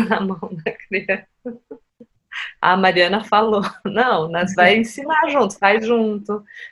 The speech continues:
Fala, eu volto daqui a pouquinho, onde eu posso te ajudar, né? É, eu confio em você, que você, se você precisar de mim, eu tô ali." É essas coisas, esse tipo de,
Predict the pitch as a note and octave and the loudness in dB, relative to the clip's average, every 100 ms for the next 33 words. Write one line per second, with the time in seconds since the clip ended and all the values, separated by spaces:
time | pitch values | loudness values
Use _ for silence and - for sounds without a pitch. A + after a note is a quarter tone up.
0 | _ A3+ G#3+ G#3+ A#3 A#3+ A#3+ A3 A3 G#3+ | _ 4 6 6 6 6 4 2 2 2
1 | A#3 A#3 A3 G#3+ G#3 G#3+ A#3 G#3 G3+ F#3 | 2 2 -2 0 2 2 2 2 2 0
2 | - F#3 F3+ F#3+ F#3 F#3+ F#3+ F#3 F3 - | -2 -6 -4 -4 0 2 2 0 -4 -12
3 | - _ F#3 F#3 F#3+ F3 E3 - E3+ E3 | -20 _ -6 0 0 0 -2 -2 -2 0
4 | E3+ G3 B3+ B3+ B3 A3+ G#3 G#3 - G3 | -2 2 2 2 2 2 0 -2 0 4
5 | G3 G3 G3 G3 A3+ A#3+ - G3 F#3 F#3+ | 2 0 -6 -6 -4 -2 2 0 0 -4
6 | F3+ E3+ F#3+ F#3+ G#3+ F3+ F#3 F3 E3+ - | -6 -4 -2 -2 -2 -6 -6 -6 -6 -2
7 | F#3 G3+ G#3 A3+ - - A#3+ G#3+ F3 E3 | 0 -2 -4 -8 -6 2 4 4 0 -4
8 | F#3 - G3+ G3+ F3 E3+ E3 | -6 -8 -10 -10 -6 -6 -6